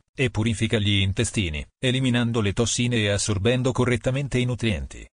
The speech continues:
Quando la mangiamo cruda, la carota ci dà gli enzimi necessari per la regolazione dell'apparato digerente.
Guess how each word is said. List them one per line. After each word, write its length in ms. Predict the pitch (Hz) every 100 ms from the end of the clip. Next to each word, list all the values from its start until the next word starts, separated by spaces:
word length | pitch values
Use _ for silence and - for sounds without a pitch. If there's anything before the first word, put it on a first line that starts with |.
| _ _ _ _ _ 113
Quando 240 | 107 101
la 100 | 98
mangiamo 440 | 113 113 117 120
cruda, 440 | - 143 85 67 - _ 101
la 140 | 87
carota 360 | 101 117 156 107
ci 160 | 110
dà 120 | 104 101
gli 120 | 101
enzimi 380 | 104 107 110 101
necessari 520 | 101 113 - 170 120
per 160 | 120
la 120 | 113 113
regolazione 640 | 104 104 101 - 117 117
dell'apparato 580 | 98 95 - 107 110 104
digerente. 680 | 92 113 120 73 - 65